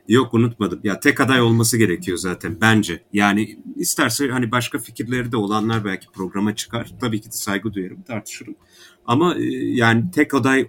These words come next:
olmadığı sürece çok büyük bir risk altına sokuyoruz kendimizi. Yani bütün, e, muhalefetin ve muhalefet seçmeninin bir araya gelebilmesi gerekiyor.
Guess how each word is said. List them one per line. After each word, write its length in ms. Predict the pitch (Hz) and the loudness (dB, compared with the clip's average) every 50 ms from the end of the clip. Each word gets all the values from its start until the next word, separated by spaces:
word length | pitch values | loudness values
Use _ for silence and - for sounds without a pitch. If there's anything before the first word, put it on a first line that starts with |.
| - | -2
olmadığı 500 | - 131 139 143 151 147 123 113 117 117 | 0 4 4 4 6 4 4 4 4 4
sürece 380 | 113 - - 120 120 117 123 120 | 4 2 2 2 2 2 2 0
çok 260 | - - 170 - - | 0 -2 -2 -2 0
büyük 220 | - 101 92 - - | 0 0 0 0 -4
bir 60 | 90 | -8
risk 200 | 87 - - - | -8 -8 -6 -8
altına 300 | 92 87 - - - 95 | -8 -10 -10 -10 -10 -10
sokuyoruz 460 | - - 92 - - 90 85 85 - | -8 -8 -8 -6 -6 -6 -6 -6 -6
kendimizi. 440 | - 98 92 87 82 82 - - - - _ _ _ _ _ _ _ _ _ - | -6 -6 -6 -6 -8 -10 -12 -14 -16 -18 _ _ _ _ _ _ _ _ _ 2
Yani 260 | 107 104 104 98 98 | 4 4 4 4 2
bütün, 360 | 120 117 - 175 170 160 151 | 0 2 4 6 6 6 6
e, 320 | 143 131 127 120 117 113 | 4 2 2 0 0 0
muhalefetin 720 | 113 117 123 123 123 117 117 113 117 110 117 - 147 147 143 | 2 2 4 4 4 4 4 2 2 0 2 0 0 2 2
ve 240 | 135 117 113 113 - _ _ _ _ _ - - | 2 2 2 0 -2 _ _ _ _ _ -6 0
muhalefet 460 | 117 120 120 120 123 117 123 170 131 | 4 6 6 6 6 4 2 0 0
seçmeninin 640 | - - 127 - 185 - 107 123 170 185 190 185 | 0 -2 -2 -2 0 0 0 0 0 -2 0 2
bir 100 | 170 170 | 4 4
araya 260 | 151 131 123 123 139 123 | 6 6 6 4 4 4
gelebilmesi 580 | 127 123 117 117 110 127 113 117 117 113 120 | 4 4 4 4 4 4 4 4 2 2 2
gerekiyor. 460 | 110 107 90 87 85 - - 82 - | 2 0 0 0 -4 -8 -14 -18 -20